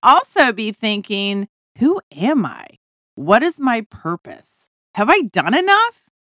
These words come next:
Am I enough? What is my worth? How much time do I have left on this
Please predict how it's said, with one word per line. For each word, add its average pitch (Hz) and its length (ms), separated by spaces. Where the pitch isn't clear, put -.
Am 208 240
I 349 340
enough? 392 540
What 320 160
is 427 160
my 262 200
worth? 165 520
How 285 180
much 403 340
time 220 640
do 175 180
I 165 200
have 190 280
left 156 320
on 156 140
this 156 220